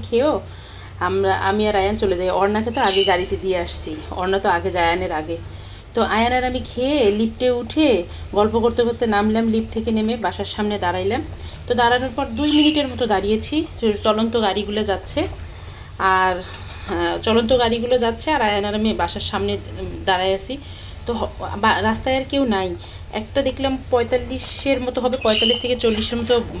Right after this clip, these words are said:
বয়স্ক পুরুষ মানুষ সামনে হেঁটে যেয়ে দাঁড়ায় আছে আম-, আমার থেকে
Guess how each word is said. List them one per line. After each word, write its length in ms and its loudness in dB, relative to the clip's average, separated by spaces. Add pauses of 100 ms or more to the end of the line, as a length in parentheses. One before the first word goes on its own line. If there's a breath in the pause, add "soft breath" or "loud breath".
(100)
বয়স্ক 360 2
পুরুষ 360 -2
মানুষ 340 -2
সামনে 420 2 (340)
হেঁটে 220 0
যেয়ে 180 0
দাঁড়ায় 320 4
আছে 260 -6 (800 loud breath)
আম-, 320 2
আমার 280 4
থেকে 220 0